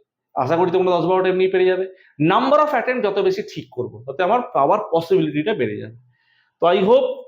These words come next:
আমাদের এই সেশন প্রত্যেকে ক্লিয়ার। তো প্রত্যেককে thank you, এবং পরবর্তী সেশনগুলোর জন্য আমাদের চ্যানেলটাকে সাবস্ক্রাইব করে রেখো। যদি কোনো রকম কোনো ডাউট থাকে, কোনো কোয়ারিজ থাকে, তোমরা সম্পূর্ণভাবে আমাদের যে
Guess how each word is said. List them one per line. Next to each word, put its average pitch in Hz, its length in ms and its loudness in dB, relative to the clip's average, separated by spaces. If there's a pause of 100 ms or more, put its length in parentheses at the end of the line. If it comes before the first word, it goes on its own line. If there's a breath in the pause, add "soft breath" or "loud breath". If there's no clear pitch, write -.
(340)
আমাদের 160 360 0
এই 185 120 4
সেশন 185 280 0
প্রত্যেকে 185 300 2 (100)
ক্লিয়ার। 214 260 2 (960)
তো 170 80 2 (720)
প্রত্যেককে 175 400 -2 (100)
thank 185 260 2
you, 240 80 0 (600)
এবং 165 140 0 (140)
পরবর্তী 190 420 2 (100)
সেশনগুলোর 185 480 -2
জন্য 175 180 -2
আমাদের 151 200 -4
চ্যানেলটাকে 139 400 -4
সাবস্ক্রাইব 196 380 -2
করে 202 180 2
রেখো। 202 160 0 (560 soft breath)
যদি 160 140 2 (100)
কোনো 196 200 0
রকম 196 260 0
কোনো 170 120 0 (120)
ডাউট 196 220 4 (120)
থাকে, 185 200 -4 (140)
কোনো 156 140 -4 (100)
কোয়ারিজ 180 340 0 (100)
থাকে, 180 200 -4 (720 soft breath)
তোমরা 143 180 2 (100)
সম্পূর্ণভাবে 180 500 2
আমাদের 156 280 0
যে 156 60 0